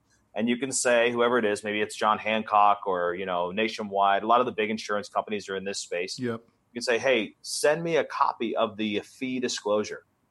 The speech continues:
Speaker 1: Now, unfortunately, the employee version isn't as robust as the employer version. <clears throat> And there's really kind of,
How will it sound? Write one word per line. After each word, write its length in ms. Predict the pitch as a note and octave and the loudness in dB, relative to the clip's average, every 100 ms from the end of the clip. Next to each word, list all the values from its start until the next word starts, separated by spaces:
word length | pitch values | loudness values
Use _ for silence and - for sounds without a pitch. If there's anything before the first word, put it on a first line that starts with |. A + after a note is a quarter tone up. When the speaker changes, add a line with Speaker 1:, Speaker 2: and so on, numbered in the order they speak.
| _ _ _ | _ _ _
Speaker 1:
Now, 160 | B2 B2+ | -2 0
unfortunately, 640 | C3 D#3+ E3+ F3 C3 A#2+ | 0 0 0 0 0 0
the 100 | A2+ | 0
employee 560 | G#2+ A2 - B2+ C3+ D3 | -2 -4 0 2 2 2
version 400 | A2+ A2 A2 G#2 | 2 2 0 -4
isn't 320 | A2+ A#2 A2 | -4 -2 -2
as 220 | A2 G2+ | -2 0
robust 640 | G2+ G2 G#2 G2+ - - - _ _ - | -2 0 4 4 2 -8 -18 _ _ -10
as 140 | G2 | -8
the 100 | G2 | -8
employer 460 | G2 - G2+ G2 G2 | -10 -6 -4 -2 -2
version. 340 | E2 D#2 - _ _ _ _ _ _ - | -6 -8 -12 _ _ _ _ _ _ -2
<clears throat> 260 | G#3+ F#3+ - | 0 0 -2
And 120 | D3+ | 2
there's 160 | D#3 C3+ | 2 4
really 220 | F3 E3+ | 2 4
kind 200 | - D3 | 2 2
of, 120 | A2+ | 0